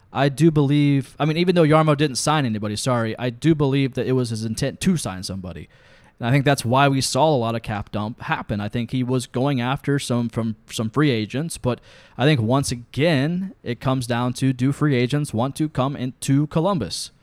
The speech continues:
And it seems like year after year after year, we struggle to bring in, in these names without having to probably overpay them.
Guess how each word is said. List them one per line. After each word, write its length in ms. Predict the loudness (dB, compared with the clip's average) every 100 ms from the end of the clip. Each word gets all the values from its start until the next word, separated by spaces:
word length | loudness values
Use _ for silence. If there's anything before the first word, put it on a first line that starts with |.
| _ _ _ _ _
And 80 | -4
it 80 | -2
seems 220 | 0 2
like 220 | 2 2 -2 _
year 300 | -6 2 4
after 380 | 6 4 2 2
year 320 | 4 4 4
after 280 | 4 2 0
year, 360 | 0 0 2 2
we 120 | 0
struggle 540 | -2 -4 -2 2 2 2
to 100 | 0
bring 320 | 2 2 2
in, 380 | 2 2 2 0 _ -20 -12
in 180 | -2 2
these 260 | 2 2 0
names 520 | 0 0 2 0 0
without 260 | 0 0 0
having 300 | 0 0 0
to 40 |
probably 460 | -2 0 0 0 0
overpay 480 | 2 0 2 2 2
them. 240 | 0 -10